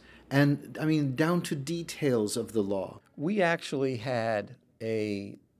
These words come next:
Speaker 2: session that was devoted to identifying what unifies us and what divides us. And we polled our group to identify unifiers and dividers,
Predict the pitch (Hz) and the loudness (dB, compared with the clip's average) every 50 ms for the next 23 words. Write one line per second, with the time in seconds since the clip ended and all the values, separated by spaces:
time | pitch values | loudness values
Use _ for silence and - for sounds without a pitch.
0 | _ - - - - - 170 147 - - 123 90 92 98 113 113 - - 117 107 | _ -18 -16 -6 0 0 0 0 0 -4 -6 -6 -6 -4 -6 -6 -4 -6 -8 -8
1 | 104 - 110 101 120 127 131 131 131 127 131 - 135 127 107 107 110 104 104 120 | -8 -8 -4 0 2 2 2 2 0 -2 -4 -6 -2 0 2 0 0 0 0 0
2 | 120 120 113 110 - - 113 104 104 107 107 101 104 107 101 - 123 120 139 139 | 0 0 -2 -4 -4 -4 -2 -2 -2 -2 -4 -4 -2 -2 -2 -2 -2 -2 -2 -2
3 | 135 123 - 131 107 107 113 107 - 113 101 98 - - - 120 104 101 98 98 | -2 -2 -2 -2 0 0 0 0 -2 -2 -2 -2 -4 -8 -10 -8 -6 -4 -4 -4
4 | 98 - 107 92 95 101 101 104 107 104 113 - - - - - - _ _ _ | -4 -4 -6 -4 -2 0 0 0 0 -2 -6 -10 -12 -12 -14 -20 -20 _ _ _
5 | _ _ _ _ _ _ _ _ _ _ _ _ _ _ _ _ - 104 107 104 | _ _ _ _ _ _ _ _ _ _ _ _ _ _ _ _ -4 -2 0 0
6 | 101 104 101 98 101 110 - - _ _ _ _ _ _ _ _ _ _ _ _ | 0 0 0 -2 -4 -8 -12 -18 _ _ _ _ _ _ _ _ _ _ _ _
7 | - 110 110 117 113 113 113 110 104 104 107 120 - - _ _ _ _ _ _ | -14 -8 -4 -2 -2 -2 -2 -2 -4 -4 -6 -8 -12 -16 _ _ _ _ _ _
8 | _ _ _ _ _ _ _ - - - 165 170 156 143 123 113 120 - - - | _ _ _ _ _ _ _ -6 0 2 4 4 4 4 2 -2 -4 -8 -16 -20
9 | _ _ _ _ - 95 104 104 104 107 107 127 139 123 104 - - - - _ | _ _ _ _ -4 -2 0 0 0 -2 -2 0 0 0 0 -2 -8 -18 -20 _
10 | _ _ _ _ _ _ _ _ _ _ - - 147 135 123 113 117 104 123 123 | _ _ _ _ _ _ _ _ _ _ -4 0 2 4 4 4 4 4 2 2
11 | 123 127 - - 135 123 110 107 113 127 147 165 165 160 - 139 123 120 120 120 | 2 0 -2 0 0 2 2 0 0 -2 -2 -4 -4 -4 -2 -2 0 0 0 0
12 | 120 113 - - - 110 101 107 95 107 104 101 107 101 101 95 90 90 90 - | 0 -2 -4 -4 -6 -4 -4 -4 -2 0 0 2 0 0 -2 -2 -4 -6 -8 -12
13 | - | -14